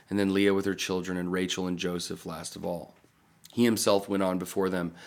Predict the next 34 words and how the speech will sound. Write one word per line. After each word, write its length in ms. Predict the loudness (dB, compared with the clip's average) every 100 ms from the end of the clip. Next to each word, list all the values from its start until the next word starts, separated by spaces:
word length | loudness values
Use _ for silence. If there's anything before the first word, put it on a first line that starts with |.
| -20 -20
bowing 460 | -2 4 6 6 4
himself 400 | 0 -2 -2 -4
to 80 | -8
the 80 | -8
ground 420 | -4 -4 -4 -4
seven 360 | -4 -4 -4 -6
times 440 | -8 -8 -6 -6
until 260 | -8 -6 -8
he 80 |
came 280 | -8 -8 -6
near 200 | -6 -6
to 120 | -8
his 120 | -12 -8
brother. 400 | -6 -6 -6 -16 _ _ _ _ _ -20 _ -20 -20 _ _
But 180 | 0 2
Esau 580 | 0 4 8 10 8 2 -14 _ _
ran 420 | 0 4 4 4 2
to 120 | 0
meet 240 | 0 0
him 240 | -4 -14 -16 _ _ _ -20 -20 _ _ _ -14 -4
and 120 | 0
embraced 520 | 2 4 4 4 2
him 220 | -6 -12 -16 _ _ -20 -20 _ _
and 160 | -4 -4
fell 320 | 2 6 6
on 100 | 6
his 160 | 2 0
neck 320 | 0 0 -4
and 140 | -8
kissed 340 | -6 -4 -2 -2
him, 80 | -4
and 100 | -6
they 120 | -6
wept. 520 | -8 -10 -10 -14 -18